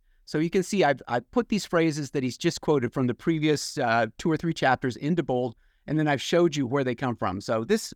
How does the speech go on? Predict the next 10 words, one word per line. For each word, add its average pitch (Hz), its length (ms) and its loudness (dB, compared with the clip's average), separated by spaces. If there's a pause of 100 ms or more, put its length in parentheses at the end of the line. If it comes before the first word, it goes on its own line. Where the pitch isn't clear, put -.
phrase 160 260 2
comes 127 180 -4
from 107 160 -2
Isaiah, 151 540 2
this 123 180 -6
one, 123 140 -6 (160)
a - 20 -20
couple 139 240 -2
from 107 240 -2
Zenos, 156 480 0